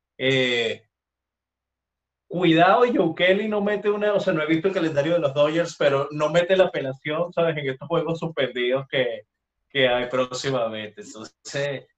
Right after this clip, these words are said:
pero, ah, al final yo creo que sinceramente lo que quiso hacer las Grandes Ligas en este caso en particular, que a mí sí me parece exagerado, es sentar un precedente, ¿no?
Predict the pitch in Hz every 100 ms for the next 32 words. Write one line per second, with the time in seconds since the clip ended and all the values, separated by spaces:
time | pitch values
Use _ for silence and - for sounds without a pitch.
0 | _ 139 135 135 131 131 - 127 113 -
1 | - 156 165 165 185 202 202 196 - 190
2 | 202 190 160 139 147 160 175 175 175 165
3 | 127 123 135 147 165 156 156 143 135 135
4 | 139 143 139 143 143 143 139 113 - 143
5 | 135 131 127 151 151 _ - - _ 104
6 | 110 135 117 104 101 - 110 - 98 -
7 | _ 110 107 113 143 - _ _ - 110
8 | 135 131 131 131 135 131 110 113 101 95
9 | 92 117